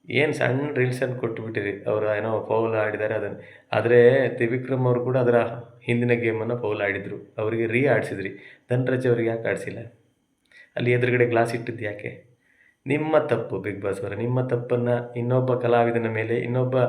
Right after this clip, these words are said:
ವ್ಯಕ್ತಿಯ ಮೇಲೆ ಹಾಕಿ ಅವನು ಸರಿ ಇಲ್ಲ ಅಂತ ನೀವು ತೋರಿಸ್ಬೇಡಿ. ನೀವು ಮೊದಲು ಎಷ್ಟು ಸರಿ ಇದ್ದೀರಿ ಅಂತ ಆಲೋಚನೆ ಮಾಡ್ಕೊಳ್ಳಿ. ಭವ್ಯ ಹನುಮಂತನಿಗೆ ಹೊಡೆದ್ರು. ಯಾರಿಗಾರು ಮ್ಯಾನ್ ಹ್ಯಾಂಡಲ್ ಮಾಡ್ರೆ ಹಾಗೆ ಮಾಡ್ತಾನೆ, ಹೀಗೆ ಮಾಡ್ತಾನೆ ಅಂತ ಹೇಳ್ತೀರಿ, ಹೊರಗೆ ಕಳಿಸ್ತೀರಿ ಅಂತ. ರಂಜಿತ್ ಅವರು ಜಗದೀಶ್, ಜಗದೀಶ್ ಅವ್ರನ್ನ just ತಳ್ಳಿದಷ್ಟೇ, ತಳ್ಳಿದ ಕೂಡ ಅವ್ರನ್ನ ಹೊರಗೆ ಕಳಿಸಿಬಿಟ್ರಿ.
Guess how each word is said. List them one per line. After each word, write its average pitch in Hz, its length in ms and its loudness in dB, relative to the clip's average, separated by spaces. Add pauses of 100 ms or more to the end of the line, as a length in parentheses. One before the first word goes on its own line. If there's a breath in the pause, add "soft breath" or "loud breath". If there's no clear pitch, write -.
(280 loud breath)
ವ್ಯಕ್ತಿಯ 120 340 2
ಮೇಲೆ 113 240 0
ಹಾಕಿ 110 240 -2
ಅವನು 123 220 2
ಸರಿ 123 280 2
ಇಲ್ಲ 131 140 4
ಅಂತ 117 180 0
ನೀವು 123 320 0
ತೋರಿಸ್ಬೇಡಿ. 120 480 -4
ನೀವು 131 220 -2
ಮೊದಲು 131 260 0
ಎಷ್ಟು 135 180 0
ಸರಿ 123 240 0
ಇದ್ದೀರಿ 120 220 0
ಅಂತ 113 140 -4
ಆಲೋಚನೆ 101 360 -6
ಮಾಡ್ಕೊಳ್ಳಿ. 92 360 -16 (560 loud breath)
ಭವ್ಯ 120 320 4 (360)
ಹನುಮಂತನಿಗೆ 110 580 -4
ಹೊಡೆದ್ರು. 98 640 -12 (360)
ಯಾರಿಗಾರು 127 580 0
ಮ್ಯಾನ್ 123 220 0
ಹ್ಯಾಂಡಲ್ 127 260 0
ಮಾಡ್ರೆ 131 280 -2
ಹಾಗೆ 123 220 0
ಮಾಡ್ತಾನೆ, 127 380 0
ಹೀಗೆ 123 180 0
ಮಾಡ್ತಾನೆ 120 380 -2
ಅಂತ 120 120 -4
ಹೇಳ್ತೀರಿ, 110 380 -6 (500 loud breath)
ಹೊರಗೆ 139 280 2
ಕಳಿಸ್ತೀರಿ 117 380 0
ಅಂತ. 104 140 -14 (380 soft breath)
ರಂಜಿತ್ 139 360 4
ಅವರು 131 200 4
ಜಗದೀಶ್, 123 360 2
ಜಗದೀಶ್ 135 420 -2
ಅವ್ರನ್ನ 127 220 -4
just 120 260 -6
ತಳ್ಳಿದಷ್ಟೇ, 127 540 0
ತಳ್ಳಿದ 147 420 -4
ಕೂಡ 156 200 0
ಅವ್ರನ್ನ 139 260 2
ಹೊರಗೆ 120 240 0
ಕಳಿಸಿಬಿಟ್ರಿ. - 520 -10